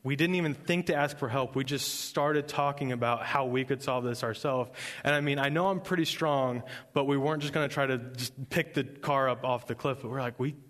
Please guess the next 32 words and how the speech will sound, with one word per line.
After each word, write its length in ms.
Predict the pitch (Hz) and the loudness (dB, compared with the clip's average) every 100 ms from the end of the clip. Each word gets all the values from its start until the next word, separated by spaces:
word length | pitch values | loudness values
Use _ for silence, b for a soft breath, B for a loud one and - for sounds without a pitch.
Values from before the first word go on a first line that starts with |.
| _ | _
gotta 320 | 123 131 139 | 0 2 2
do 160 | 117 120 | 0 -4
something." 520 | - 110 104 110 117 B B B B B | -4 -4 -6 -8 -10 B B B B B
There 120 | 143 | 0
was 100 | 131 | 2
no 200 | 139 151 | 2 2
cell 240 | 165 160 139 | 2 2 2
phone 240 | - 135 | 2 -2
service. 580 | 131 131 127 131 - - B B - | 0 0 2 0 -2 -8 B B 0
We 120 | 139 | 2
were 100 | 143 | 2
a 60 | |
good 240 | 135 131 135 | 2 0 0
twelve 260 | 151 151 | 0 0
to 60 | 156 | 0
fifteen 360 | 156 151 147 135 | -2 -4 -2 0
miles 300 | 131 131 123 | 2 2 0
until 320 | 120 139 131 | -4 -2 -2
there 100 | 123 | 0
was 160 | 117 | 0
a 60 | 113 | -2
paved 540 | - - 139 151 143 | -6 -4 0 0 -2
road. 480 | 120 113 107 107 110 B B B B - | -2 -2 0 -2 -2 B B B B -8
And 100 | 123 | -6
so 140 | 135 | -2
we're 100 | 127 | 0
like, 160 | 117 110 | 0 -2
"Okay, 200 | 131 127 | -2 0
we 160 | 117 127 | 0 2
gotta 260 | 139 139 | 2 0
split 340 | - - 123 117 | -2 -4 0 0
up. 400 | 139 - - | -2 -4 -14